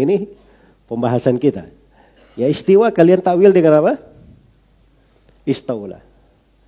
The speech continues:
Ya, ayat-ayat yang ke-, terkait dengan nas-nas, kalian tolak. Nas-nas ketinggian Allah, kalian tolak. Ya.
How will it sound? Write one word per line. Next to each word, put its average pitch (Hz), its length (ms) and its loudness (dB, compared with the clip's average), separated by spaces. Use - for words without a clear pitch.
Ya, 87 280 -16
ayat-ayat 226 520 2
yang 196 160 2
ke-, 196 140 -4
terkait 220 420 0
dengan 143 440 0
nas-nas, 156 680 -2
kalian 233 320 2
tolak. 165 320 -2
Nas-nas 156 400 -4
ketinggian 170 480 -2
Allah, 185 240 0
kalian 165 320 -4
tolak. 95 300 -14
Ya. 85 180 -18